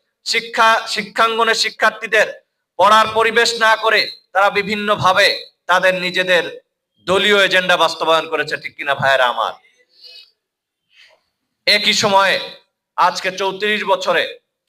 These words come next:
ইসলামী ছাত্র আন্দোলন বাংলাদেশ গোটা বাংলাদেশের মধ্যে আমাদের যে কার্যক্রম, আমাদের যে গতিবিধি, আমরা যেভাবে কাজ করে যাচ্ছি শিক্ষার্থীদের অধিকার আদায় করার জন্য,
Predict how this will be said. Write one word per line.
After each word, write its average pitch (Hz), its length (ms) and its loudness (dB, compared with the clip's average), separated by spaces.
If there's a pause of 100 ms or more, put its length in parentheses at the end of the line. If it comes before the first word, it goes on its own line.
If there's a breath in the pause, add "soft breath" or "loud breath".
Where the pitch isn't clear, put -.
(300)
ইসলামী 170 440 -4
ছাত্র 175 340 -2
আন্দোলন 170 380 -2
বাংলাদেশ 160 480 2 (720)
গোটা 170 320 2
বাংলাদেশের 190 680 0
মধ্যে 202 500 -2 (800 soft breath)
আমাদের 185 400 2
যে 180 120 0
কার্যক্রম, 214 640 2 (600)
আমাদের 220 380 0
যে 220 120 2
গতিবিধি, 214 800 0 (460)
আমরা 202 300 2
যেভাবে 208 360 2
কাজ 208 320 2
করে 240 200 2
যাচ্ছি 233 560 -2 (320)
শিক্ষার্থীদের 220 680 -2
অধিকার 214 320 2
আদায় 220 280 4
করার 240 340 2
জন্য, 233 460 0